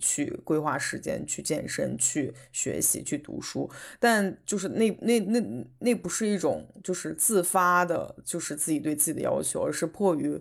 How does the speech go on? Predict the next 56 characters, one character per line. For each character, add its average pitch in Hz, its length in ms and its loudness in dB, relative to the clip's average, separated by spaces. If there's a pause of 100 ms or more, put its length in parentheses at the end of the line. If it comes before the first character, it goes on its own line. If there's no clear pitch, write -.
环 - 200 -4
境 196 160 -2
的 165 100 0
压 156 220 0
力 165 140 0
对 147 160 0
自 151 140 -4
己 147 80 -4
的 - 180 0
一 160 60 0
种 135 180 -4
他 160 300 4
律 185 180 4
的 - 220 0 (440)
表 - 160 6
现 160 220 4
形 143 300 0
式 151 240 0
而 - 200 0
已。 - 300 -10
但 185 180 4
是 165 240 0 (280)
他 185 120 2
说 180 160 6
像 180 240 4
真 180 200 2
正 190 100 4
的 160 100 2
自 175 220 2
律 175 140 0
的 87 120 -2
人， - 300 -6
就 - 100 -6
是 175 140 -6
你 156 140 -4
是 - 120 -6
能 147 140 -2
看 202 240 -2
得 147 80 -4
出 - 220 -6
来 - 180 -6
的， - 80 -2
包 160 140 0
括 156 420 -2
昆 165 240 0
汀 160 240 -6
啊， 131 260 -2
然 104 160 -4
后 151 280 -6 (340)
包 151 160 0
括 160 400 0
邓 160 180 2
邓 - 180 0
啊， - 280 -12
就 160 220 -2
美， - 280 -4